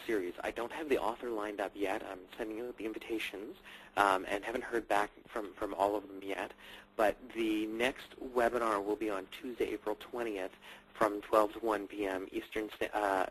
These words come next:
that should be E D T, sorry, Eastern Daylight Savings Time. Um, I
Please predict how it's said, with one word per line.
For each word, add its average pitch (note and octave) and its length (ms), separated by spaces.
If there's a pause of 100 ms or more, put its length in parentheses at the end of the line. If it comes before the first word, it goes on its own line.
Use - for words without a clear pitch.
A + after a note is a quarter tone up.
that G2+ 160
should - 100
be G#2 180
E G#2+ 140
D G#2+ 260
T, F#2+ 200 (100)
sorry, F#2 260
Eastern G#2 300 (160)
Daylight G#2+ 380 (100)
Savings G2+ 320 (100)
Time. - 200 (520)
Um, F#2+ 360 (100)
I G2 140